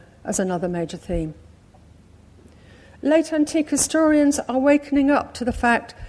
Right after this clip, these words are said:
that there were Christians, churches and monasteries all over the Persian Empire, including southern and western Arabia,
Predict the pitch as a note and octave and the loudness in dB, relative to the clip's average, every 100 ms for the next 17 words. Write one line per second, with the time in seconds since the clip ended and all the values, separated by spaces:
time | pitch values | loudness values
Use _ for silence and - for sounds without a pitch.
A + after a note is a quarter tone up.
0 | - C4+ B3+ C#4+ C#4+ C#4+ D#4 - - F#3+ | -4 0 4 4 4 0 -4 -4 -4 -4
1 | F#3 - - - F3+ - A#3 A3+ A#3+ C4 | -4 -10 -2 0 0 -2 -2 0 0 2
2 | A#3+ A3+ - F#3+ F#3 - - - C#4+ C#4 | 2 0 -4 -6 -8 -10 -18 -2 4 6
3 | B3+ A#3 G#3 G3 A3 G3 - G3 F#3 - | 6 4 2 -6 -4 -4 -4 -6 -6 -6
4 | F3+ E3+ D#3+ - - - - - - - | -6 -6 -8 -18 -20 -20 -20 -20 -20 -6
5 | A#3 B3+ D4 D4+ B3+ A#3 - - B3 A#3 | -2 0 2 4 4 0 -2 0 2 2
6 | A3+ A#3 A3 G#3+ G#3 - G3 F#3+ F#3 F#3 | -2 -2 0 0 0 -4 -4 0 0 -2
7 | - | -6